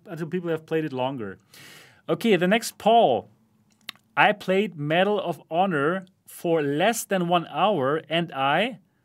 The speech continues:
so thirty-three people, love it. Say two, two people say love it. Two people say like it.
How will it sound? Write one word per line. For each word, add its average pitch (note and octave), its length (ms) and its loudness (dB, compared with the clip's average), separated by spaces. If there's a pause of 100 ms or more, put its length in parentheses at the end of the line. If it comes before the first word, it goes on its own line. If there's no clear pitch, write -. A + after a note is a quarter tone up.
(140)
so C3+ 160 -8
thirty-three F#3 400 -2
people, G3+ 420 -8 (560)
love D3 300 4
it. - 260 -6 (220)
Say D3+ 180 -6
two, E3 220 -10 (160)
two G#3+ 120 -2
people A3 220 -4
say F3 200 -2
love D#3 220 0
it. B3 200 -8 (400)
Two G#3 140 -4
people G3+ 300 -4
say D#3 220 -4
like D3 320 0
it. A3+ 240 -10